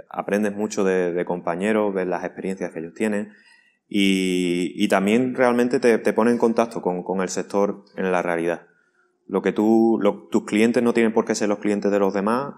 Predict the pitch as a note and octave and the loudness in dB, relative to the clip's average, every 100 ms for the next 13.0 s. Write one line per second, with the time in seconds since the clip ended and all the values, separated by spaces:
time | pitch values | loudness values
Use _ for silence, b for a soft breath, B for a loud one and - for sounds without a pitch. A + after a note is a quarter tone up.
0 | _ - F#2 F2+ F2+ G2+ G#2 G#2 G2 F#2+ | _ -8 -4 -2 -2 -2 0 0 0 0
1 | G2 G2 G#2 A2 G#2 F#2 F#2+ F#2+ F2 - | 0 0 -2 -2 -2 -4 -2 -2 -6 -6
2 | F2+ E2+ F2 F2 F2 F2 F2 G#2+ C3+ b | -8 -6 -8 -8 -8 -8 -6 -4 -6 b
3 | b b b b b _ G2+ G2+ G#2+ A2+ | b b b b b _ 0 2 4 6
4 | A2 G2+ A2+ A2 G#2+ G2+ G2 G2+ G2+ G#2 | 6 4 2 4 2 2 0 2 0 0
5 | G2 G2 - - G2 F#2+ F#2 F2+ F2 E2+ | -2 -4 -8 -2 -2 -2 -4 -6 -8 -8
6 | G2 F#2+ _ _ E2+ F#2 F2+ G2 F#2+ F#2 | -10 -16 _ _ -12 -8 -2 2 2 2
7 | F2+ F2 F2 F2 F#2+ F#2+ G#2+ G#2 G#2 G#2 | 0 -2 -2 -2 0 0 2 4 4 4
8 | G2+ - - G#2 A2 G#2 G#2 A2 G#2+ G#2 | 0 -6 -4 0 0 0 -2 -2 0 0
9 | G#2 A2 C3+ C#3 b b b _ G2+ G2 | 0 -2 -4 -6 b b b _ -4 -4
10 | F#2 F#2+ F#2+ G#2 G2 G2+ F#2+ F#2+ F#2 F2+ | -2 0 2 2 2 2 2 -2 -4 -6
11 | F2 F#2 F2+ F2+ F2+ E2+ E2+ F#2 E2+ E2+ | -6 -6 -6 -6 -6 -6 -8 -6 -8 -8
12 | E2 F2 F2 E2+ F2 F2 F2 F2+ A2 | -4 -4 -4 -4 -4 -6 -6 -2 -4